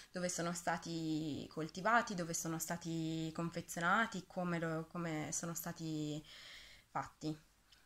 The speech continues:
E questo ovviamente genera tutta una serie di dilemmi, appunto, di problemi, per cui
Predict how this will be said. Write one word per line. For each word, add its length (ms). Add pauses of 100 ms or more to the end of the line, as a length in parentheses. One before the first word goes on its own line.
(520)
E 540
questo 360
ovviamente 600
genera 360
tutta 260
una 120
serie 260
di 640
dilemmi, 560
appunto, 600 (460)
di 120
problemi, 460
per 200
cui 260